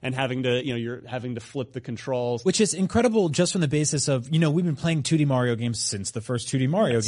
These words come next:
Speaker 2: game, which the, was the first Mario game.
Speaker 1: Yes, thirty years.
Speaker 2: And seeing something like this impresses the hell out of me now, as it would have then. Um, but also that that's a very iterative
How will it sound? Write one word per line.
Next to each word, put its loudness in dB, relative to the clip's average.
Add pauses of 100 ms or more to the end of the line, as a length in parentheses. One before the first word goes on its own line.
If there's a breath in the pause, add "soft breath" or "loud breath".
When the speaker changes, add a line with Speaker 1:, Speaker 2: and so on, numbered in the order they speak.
Speaker 2:
game, 0
which -2
the, -2
was -4
the -2
first -4
Mario 2
game. -2
Speaker 1:
Yes, -4
thirty 2
years. 0
Speaker 2:
And 2
seeing 4
something 0
like 0
this 0
impresses 0
the 0
hell 0
out 2
of -2
me 2
now, 2
as 0
it 0
would 2
have 0
then. 0
Um, 2 (340 loud breath)
but 6
also 6
that 4 (840)
that's 4
a 4
very 4
iterative 2